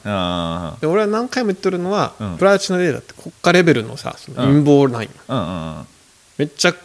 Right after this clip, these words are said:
Speaker 2: 暗いじゃん。
Speaker 1: うん。
Speaker 2: 暗くせんといけんはずなんよ。
Speaker 1: うんうんうんうん。
Speaker 2: それそれそれ。これ、ダサいじゃろ、そのプラチナデータってタイトルが。
Speaker 1: <laughs> いや、ダサい。まあ、ダサい。うん。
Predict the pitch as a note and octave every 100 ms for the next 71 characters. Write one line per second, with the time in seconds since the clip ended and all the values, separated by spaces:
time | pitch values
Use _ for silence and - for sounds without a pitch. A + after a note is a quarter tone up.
0 | - _ _ _ - - G3 C3 - -
1 | _ - A2+ D2 G#3 A3 A3 G3+ A3+ D#3+
2 | - - C3+ A#2 A2 - _ _ C3 C3+
3 | C#2+ F#2 C#2 D2 - E2 C2 - - _
4 | _ _ _ _ _ _ _ - B2+ A#2
5 | B2+ - - _ - _ _ _ A2 A2
6 | - A#2+ F3+ C#3 - - B2+ C3 - G#2+
7 | - A2 G#2+ - - - - - A#2+ A#2
8 | G#2 - - - _ _ _ _ _ -
9 | - _ - _ _ _ _ _ _ _
10 | _ _ - G#2 - C3+ - - - -
11 | - G#3 G#3+ F#2 F2 - F#2+ - - A3
12 | - - _ _ - - - - - F#2
13 | E2 D#2 D2 D2